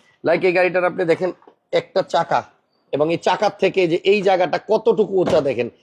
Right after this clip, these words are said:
এটা যদি আপনি লং এ যান, পাহাড়ে যান, পর্বতে যান, কোথাও গেলে কিন্তু আটকাবে না। চারটা টায়ারের কন্ডিশনই ভালো, আলহামদুলিল্লাহ। অনেকেই লিখতেছেন পাজেরো স্পোর্টস,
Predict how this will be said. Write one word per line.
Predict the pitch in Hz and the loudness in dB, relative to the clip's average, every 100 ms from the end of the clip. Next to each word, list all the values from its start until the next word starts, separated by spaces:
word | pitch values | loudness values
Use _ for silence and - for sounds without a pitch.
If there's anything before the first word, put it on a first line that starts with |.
| _ - | _ -6
এটা | 170 202 | 0 2
যদি | 214 220 | 4 4
আপনি | 214 214 220 | 2 2 0
লং | 160 156 175 | 2 2 2
এ | 196 | 0
যান, | 190 190 185 | 2 2 0
পাহাড়ে | - 170 180 185 | 0 0 2 0
যান, | 180 185 170 | 0 -2 0
পর্বতে | 180 175 170 | -4 -2 -2
যান, | 165 165 | -2 -4
কোথাও | 156 170 190 | -4 0 0
গেলে | 196 196 | 0 0
কিন্তু | 190 | 0
আটকাবে | 180 - 190 139 | 0 0 -4 -4
না। | 131 - - _ _ _ - | -6 -12 -20 _ _ _ -2
চারটা | 226 220 - | 0 0 -2
টায়ারের | 262 247 233 240 226 | 0 4 4 2 0
কন্ডিশনই | 226 214 - 220 | -4 -4 -4 -2
ভালো, | 196 190 262 277 - _ _ _ | 0 2 0 -2 -20 _ _ _
আলহামদুলিল্লাহ। | - 202 220 233 214 202 196 180 | -2 0 2 0 0 2 2 2
অনেকেই | 190 202 | 2 0
লিখতেছেন | 190 185 180 170 | -2 -4 -6 -4
পাজেরো | 233 233 269 311 285 | 0 0 0 0 -2
স্পোর্টস, | - - 240 185 | -4 0 2 2